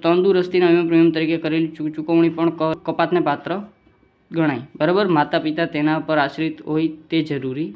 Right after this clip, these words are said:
નથી. હવે જે એસી છે, અત્યારે તો આપણે પતિ પત્ની ને બે બાળકો માટે વાત થઈ ગઈ, બરાબર, પણ માતા પિતા માટે પણ જો એ આશ્રિત ના હોય તેના ઉપર, તો પણ તમે એના પર મે-, મેડિક્લેમ લઈ શકો છો અથવા તો તમે એના ઉપર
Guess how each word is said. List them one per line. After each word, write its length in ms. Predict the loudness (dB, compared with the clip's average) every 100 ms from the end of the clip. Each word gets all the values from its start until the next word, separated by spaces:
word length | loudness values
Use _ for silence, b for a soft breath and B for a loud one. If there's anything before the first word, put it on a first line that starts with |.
| -8
નથી. 280 | -8 -10 -20 b b b
હવે 180 | 2 4
જે 100 | 4 4
એસી 220 | 4 2
છે, 160 | -2 0
અત્યારે 400 | 0 2 2 2
તો 100 | 2
આપણે 300 | 0 0 2 2 0 -10 b -8
પતિ 240 | -4 -2
પત્ની 500 | 0 -2 -2 0 4
ને 160 | 2 2
બે 220 | -2 -2
બાળકો 340 | 0 0 0
માટે 280 | -2 -2 -2
વાત 300 | -2 -2 -4
થઈ 200 | -6 -4
ગઈ, 360 | -2 -4 -4 -6 -14 b b b
બરાબર, 300 | 0 2 0
પણ 160 | 0 2
માતા 340 | 4 4 2
પિતા 280 | -2 0 0
માટે 260 | 0 0 -4
પણ 340 | 0 2 2
જો 420 | 0 0 -2 -4 -4
એ 80 | 2
આશ્રિત 440 | 2 0 -2 0
ના 180 | 2 4
હોય 260 | 4 2 -6 _ _ _ -2
તેના 180 | 2
ઉપર, 280 | 2 0 -2
તો 200 | -4 -4
પણ 240 | 0 0 0
તમે 400 | 0 2 2 2
એના 140 | 0
પર 160 | 0 0
મે-, 160 | 0
મેડિક્લેમ 680 | 0 0 0 -2 -4 -6 -4
લઈ 160 | -2 -4
શકો 280 | -6 -12
છો 160 | -10 -8
અથવા 240 | -8 -8
તો 160 | -10 -10
તમે 300 | -6 -4 -4
એના 120 | -4
ઉપર 320 | -6 -6 -8